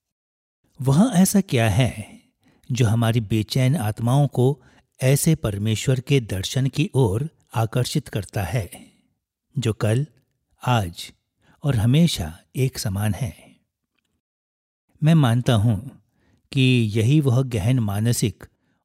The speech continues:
और आत्मिक आवश्यकता जो चट्टान की तरह मजबूत हो, हम सब में है। वह जो भरोसेमंद हो,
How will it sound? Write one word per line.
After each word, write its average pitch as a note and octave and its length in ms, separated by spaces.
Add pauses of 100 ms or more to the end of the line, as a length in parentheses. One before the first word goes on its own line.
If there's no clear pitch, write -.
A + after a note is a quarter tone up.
और A#2+ 320 (120)
आत्मिक B2 500 (240)
आवश्यकता - 800 (460)
जो D3+ 180
चट्टान C3 640
की E3 160
तरह A#2 300
मजबूत A2+ 500
हो, A#2 420 (300)
हम D3+ 200
सब A2 260
में A2 240
है। A2 220 (880)
वह D3 200
जो D#3+ 160
भरोसेमंद G#2+ 680
हो, - 360